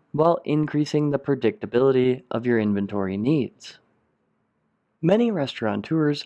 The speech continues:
aren't aware that they could be substantially cutting their food costs by participating in a purchasing program. These programs, such as Razzies, leverage the buying power of multiple restaurants to negotiate ingredient pricing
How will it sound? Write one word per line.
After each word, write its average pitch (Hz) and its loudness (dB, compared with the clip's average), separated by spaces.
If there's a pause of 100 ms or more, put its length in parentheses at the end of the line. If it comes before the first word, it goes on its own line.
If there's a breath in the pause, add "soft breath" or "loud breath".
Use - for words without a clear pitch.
(140)
aren't 196 4
aware 117 2
that 113 -4
they 110 2
could 107 -4
be 104 -6
substantially 127 -2
cutting 131 -2
their 113 0
food 202 -2
costs 139 -4 (140)
by 185 0
participating 131 -2
in 107 -2
a 107 0
purchasing 135 -4
program. - -10 (600)
These 160 2
programs, 139 0
such - -4
as 107 -4
Razzies, 147 0
leverage 160 0
the 175 4
buying 98 -2
power 98 -2
of 104 -10
multiple 156 0
restaurants 101 -4
to - -6
negotiate 180 2
ingredient 117 -2
pricing 139 -2